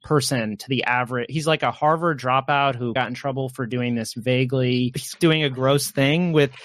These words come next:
his classmates. Like, that, that was Mark Zuckerberg. That, that's who he was. And Thiel saw that and somehow figured out this guy actually is, is brilliant. He's gonna be a, an amazing C E O, and helped set him up to be that.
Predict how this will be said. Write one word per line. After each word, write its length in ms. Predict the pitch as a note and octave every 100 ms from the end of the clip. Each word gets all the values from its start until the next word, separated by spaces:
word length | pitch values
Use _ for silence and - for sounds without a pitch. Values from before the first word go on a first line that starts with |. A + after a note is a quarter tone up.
| -
his 160 | D#3+ C3
classmates. 720 | - F3 G3+ A#3+ A#3+ C4+ -
Like, 160 | E3+ D3
that, 260 | E3+ F#3
that 160 | F3 G3
was 160 | G#3 E3
Mark 220 | F#3+ -
Zuckerberg. 400 | F#3 F#3 F3 E3
That, 200 | F#3 -
that's 220 | F#3 -
who 60 | G3
he 80 |
was. 260 | A#3+ F4 E3 - -
And 180 | E3 D#3
Thiel 300 | - B3+ F#3+
saw 320 | - C#4+ D4
that 300 | D#3 C3 C#3+ _ _ -
and 300 | E3+ E3 E3+ _
somehow 560 | - - A3 A3 F3 D#3+
figured 260 | E3+ D#3
out 140 | D3 C3+
this 160 | D#3+
guy 180 | - D3+
actually 500 | C#3 B2+ - A#2+ A#2+ -
is, 220 | A#2+ G#2+
is 140 | C3 A#2
brilliant. 400 | F#3 E3+ D#3 B2
He's 220 | C#3 B2+
gonna 180 | C3 A#2+
be 240 | B2 A#2
a, 160 | - -
an 100 | -
amazing 320 | B2+ C#3 C#3+ C#3
C 240 | D#3 D3
E 60 | D#3+
O, 160 | C3+ B2+ - -
and 100 | C3
helped 220 | D#3+ -
set 240 | - E3+
him 120 | D3+
up 260 | F3+ C3 - -
to 120 | D#3+
be 220 | C3+ C#3+
that. 240 | B2 E2